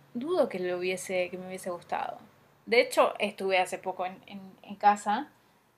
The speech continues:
en, en la casa de mi mamá, donde estaban todos los libros de cuando yo era chica, y hay unos que la mayoría eran del Barco de Vapor, porque juntamos como quince cajas de libros para donar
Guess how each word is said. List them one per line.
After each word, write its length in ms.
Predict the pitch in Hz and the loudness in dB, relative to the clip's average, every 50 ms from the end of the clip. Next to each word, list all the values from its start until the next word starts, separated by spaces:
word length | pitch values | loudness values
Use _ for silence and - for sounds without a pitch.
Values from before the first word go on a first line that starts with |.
| _ _ | _ _
en, 140 | 190 175 | -14 -10
en 140 | 170 165 170 | -10 -6 -6
la 100 | 165 165 | -6 -4
casa 240 | 165 165 - - 196 | -4 -6 -6 -6 -6
de 60 | 190 | -6
mi 100 | 196 208 | -6 -6
mamá, 220 | 214 214 196 180 202 | -2 0 2 2 2
donde 160 | 196 185 175 | 0 -2 -8
estaban 240 | - 185 170 175 170 | -8 -8 -8 -4 0
todos 180 | 196 208 214 | 2 2 2
los 120 | 202 190 196 | 2 0 -2
libros 540 | 208 214 202 185 180 175 175 - - - | -2 -2 -2 -2 -2 -4 -6 -8 -14 -16
de 100 | - - | -16 -16
cuando 240 | - - 180 185 190 | -8 -8 -6 -6 -6
yo 120 | - - 214 | -4 0 0
era 100 | 208 208 | 0 0
chica, 320 | 208 180 - 190 - 196 | -2 -4 -4 -2 -2 0
y 80 | 208 220 | 2 2
hay 220 | 254 269 240 226 | 2 2 2 0
unos 320 | 254 277 311 285 254 - | 0 2 0 0 -2 -2
que 260 | - - 190 180 - - - - - - - _ _ _ _ _ _ _ _ _ - | -4 -4 -4 -4 -4 -8 -16 -20 -20 -20 -20 _ _ _ _ _ _ _ _ _ -4
la 80 | 196 | -4
mayoría 380 | 190 190 190 202 190 196 208 220 | -4 -2 -4 -2 0 4 4 4
eran 160 | 208 208 190 | 4 4 0
del 120 | 175 175 175 | 0 2 2
Barco 220 | 185 185 185 185 | 2 2 2 0
de 60 | 180 | 0
Vapor, 320 | 185 180 185 190 180 175 - _ _ _ | 0 0 0 -2 -4 -4 -6 _ _ _
porque 440 | 196 202 190 - 175 160 160 - - - | -4 -4 -4 -4 -6 -6 -6 -8 -10 -14
juntamos 720 | - - 202 185 - 190 190 202 208 202 190 190 - - - _ _ | -12 -12 -8 -2 0 0 0 2 0 0 -2 -2 -10 -16 -18 _ _
como 200 | - 196 190 185 | -10 -8 -8 -8
quince 360 | - 220 226 214 208 220 202 | -6 -4 -4 -2 0 -2 2
cajas 520 | - 190 190 196 - - 190 190 190 - - | 4 2 2 2 4 2 2 2 2 -2 -10
de 80 | 220 196 | -12 -10
libros 260 | 180 190 190 185 185 | -6 -6 -6 -6 -4
para 200 | - 180 180 185 | 2 4 4 4
donar 300 | 202 220 226 185 190 | 4 2 0 -2 -2